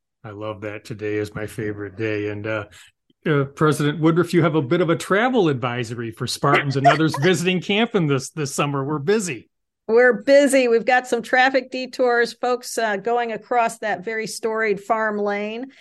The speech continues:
Speaker 2: And going back to the Beale book, there's a great picture of sheep going across that,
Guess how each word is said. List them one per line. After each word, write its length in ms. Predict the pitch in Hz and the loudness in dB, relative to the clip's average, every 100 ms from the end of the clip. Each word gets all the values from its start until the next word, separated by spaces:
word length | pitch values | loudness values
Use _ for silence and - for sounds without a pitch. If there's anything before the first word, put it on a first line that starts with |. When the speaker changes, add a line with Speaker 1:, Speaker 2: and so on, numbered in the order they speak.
| - - | -20 -6
Speaker 2:
And 220 | 196 196 | -2 2
going 200 | 220 214 | 2 2
back 220 | 208 220 | 2 2
to 80 | 220 | 0
the 80 | 208 | -2
Beale 280 | 185 214 226 | 0 0 0
book, 260 | 233 247 | 2 0
there's 220 | 247 196 190 | 0 -2 -2
a 60 | |
great 360 | 180 202 220 - | -4 -2 -2 -4
picture 380 | 233 226 - 240 | -8 -6 -2 -2
of 120 | 170 | -2
sheep 440 | - - 233 262 | -6 -8 -8 -8
going 260 | - 233 226 | -4 -2 -4
across 520 | 226 - 220 233 240 | -8 -2 0 0 -2
that, 280 | 214 208 | -6 -6